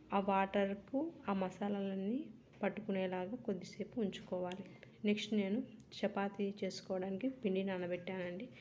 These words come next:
నెక్స్ట్ మధ్యాహ్నము లంచ్లోకి లెమన్ రైస్, సేమియా పాయసం చేశానండి. నెక్స్ట్ రైస్ చేసినాను మధ్యాహ్నంకే. నెక్స్ట్ ఈ విధంగా బాగా మసాలాలన్నీ పట్టిన తర్వాత మనము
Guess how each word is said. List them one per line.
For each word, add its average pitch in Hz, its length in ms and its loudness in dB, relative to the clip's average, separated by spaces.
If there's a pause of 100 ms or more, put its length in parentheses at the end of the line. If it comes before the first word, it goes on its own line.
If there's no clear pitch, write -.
(420)
నెక్స్ట్ 190 280 2
మధ్యాహ్నము 196 920 4 (560)
లంచ్లోకి 190 600 4
లెమన్ 185 400 2
రైస్, 185 440 2 (260)
సేమియా 190 420 2
పాయసం 185 420 -2 (100)
చేశానండి. 180 600 -2 (1160)
నెక్స్ట్ 214 400 2
రైస్ 196 360 0
చేసినాను 196 420 -2
మధ్యాహ్నంకే. 190 800 -2 (800)
నెక్స్ట్ 214 280 -2
ఈ 208 160 6
విధంగా 190 400 4
బాగా 190 380 2
మసాలాలన్నీ 185 840 4 (960)
పట్టిన 190 340 4
తర్వాత 180 520 4
మనము 247 540 4